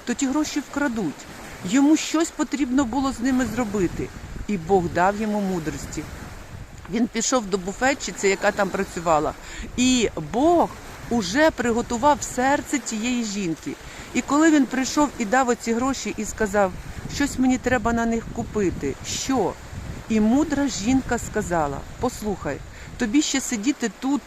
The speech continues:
не пам'ятаю скільки, ну рік, мабуть, точно. Я візьму зараз в тебе ці гроші.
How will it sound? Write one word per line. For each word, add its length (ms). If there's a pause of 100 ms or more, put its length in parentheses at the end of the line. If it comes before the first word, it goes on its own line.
(100)
не 140
пам'ятаю 580
скільки, 480
ну 200
рік, 280
мабуть, 360 (100)
точно. 460 (680)
Я 300 (160)
візьму 340
зараз 300
в 360
тебе 220
ці 200
гроші. 440